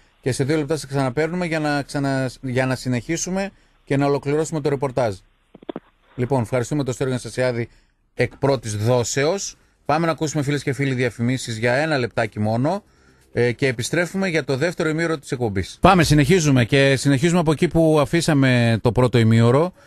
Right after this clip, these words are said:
με Στέργιο Αναστασιάδη στην τηλεφωνική γραμμή να μας δίνει το ρεπορτάζ. Στέργιο, how are you?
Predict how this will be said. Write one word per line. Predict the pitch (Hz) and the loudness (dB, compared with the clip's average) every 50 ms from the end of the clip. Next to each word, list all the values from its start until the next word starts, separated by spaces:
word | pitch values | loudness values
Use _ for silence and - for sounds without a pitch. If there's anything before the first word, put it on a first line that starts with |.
| - - - | -20 -8 -2
με | - 127 147 165 | 2 4 4 4
Στέργιο | 156 - 170 151 143 139 | 4 4 4 4 4 4
Αναστασιάδη | 135 123 104 127 - - 131 127 117 107 | 2 2 0 0 2 2 2 2 2 2
στην | 107 117 | 2 2
τηλεφωνική | 113 113 104 120 113 110 98 - | 2 4 4 4 2 2 4 2
γραμμή | 120 117 113 107 104 113 131 151 | 2 4 4 4 4 4 4 4
να | 147 139 | 4 4
μας | 127 120 110 | 2 2 4
δίνει | 117 131 127 | 2 2 2
το | 113 123 | 4 4
ρεπορτάζ. | 117 107 92 110 101 101 - 120 143 156 156 156 _ _ - _ _ | 2 2 2 2 0 2 2 2 2 2 0 -2 _ _ -20 _ _
Στέργιο, | _ - - 165 175 180 180 208 208 180 135 107 - - | _ 0 4 4 6 6 6 6 6 4 4 2 -2 0
how | 160 180 185 | 2 4 4
are | 190 185 175 156 139 135 | 4 4 2 2 2 2
you? | 156 165 | 2 2